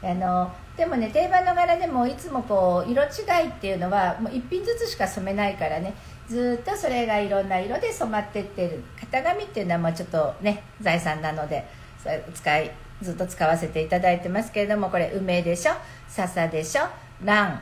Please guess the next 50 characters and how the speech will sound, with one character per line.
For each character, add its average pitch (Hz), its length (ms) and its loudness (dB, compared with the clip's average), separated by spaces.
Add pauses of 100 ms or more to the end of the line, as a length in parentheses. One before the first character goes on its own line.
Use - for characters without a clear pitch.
(160)
そ - 120 -4
れ 165 120 0
と 254 220 2
菊、 170 340 -8
こ 180 120 -2
れ 151 60 2
ま 160 160 0
ん 156 80 -2
じ 156 120 -8
ゅ - 20 -8
菊 151 240 -8
で 143 100 -6
す - 120 -12
ね。 208 140 2
そ 220 120 -4
れ 214 160 6
を 190 160 2
四 208 160 4 (140)
つ - 320 0
の 190 180 0
お - 20 0
花 190 260 0
の 185 120 -2
名 190 140 0
前 180 280 4
が 180 140 -4 (460)
を、 180 200 -2
あ 190 120 -4
の、 165 200 -4
合 208 40 -2
わ 226 140 2
せ 240 120 -8
て 175 100 -8
こ 175 100 -6
れ、 151 80 -6
「主 - 160 -12
君 254 220 2
子 185 180 -6
四 180 140 0
つ 320 180 -14
の 277 120 -4
君 190 280 -6
の 170 120 0
子 175 120 -4
供」 233 260 0
っ 285 80 -6
て 247 160 -6
書 226 100 6
い 220 100 2
た、 151 240 -2